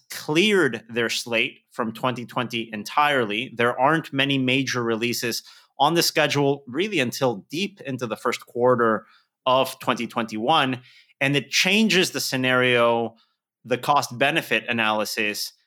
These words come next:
for these major chains coming into business with this shortened window with Universal.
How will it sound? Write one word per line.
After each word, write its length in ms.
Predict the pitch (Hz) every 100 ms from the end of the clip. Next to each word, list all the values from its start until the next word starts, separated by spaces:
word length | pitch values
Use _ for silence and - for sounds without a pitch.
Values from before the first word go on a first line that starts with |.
| _ _
for 400 | - 147 143 147
these 260 | 135 131
major 360 | 123 120 117 113
chains 580 | - 127 113 113 110 - _ _ _ _
coming 320 | - 131 123
into 240 | 123 123 120
business 460 | 107 113 120 101
with 80 | -
this 120 | 117
shortened 480 | - - 120 107 107
window 380 | 104 110 104 101
with 260 | 98 101 -
Universal. 600 | 98 95 92 - -